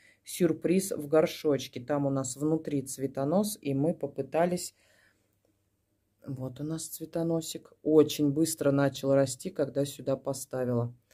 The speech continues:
Эта почка тоже проснулась. Ну и там вон вдали можно наблюдать растущие корни, то есть растения ещё лучше себя стали чувствовать после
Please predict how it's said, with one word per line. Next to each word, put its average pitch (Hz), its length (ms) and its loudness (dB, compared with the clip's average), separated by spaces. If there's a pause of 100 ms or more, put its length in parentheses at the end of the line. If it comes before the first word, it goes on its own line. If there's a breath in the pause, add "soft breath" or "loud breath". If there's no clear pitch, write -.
(340 soft breath)
Эта 131 220 -2
почка 131 440 0
тоже 127 300 -4
проснулась. 131 840 -6 (520)
Ну 196 180 2
и - 40 4
там 151 280 0
вон 139 360 -2
вдали 143 460 4
можно 135 320 2
наблюдать 139 580 2
растущие 139 680 -2
корни, 180 420 2
то 143 240 0
есть 131 260 -4
растения 160 800 2 (440 soft breath)
ещё 160 400 4
лучше 170 400 2
себя 147 400 0
стали 143 400 0
чувствовать 160 720 -4
после 139 560 -4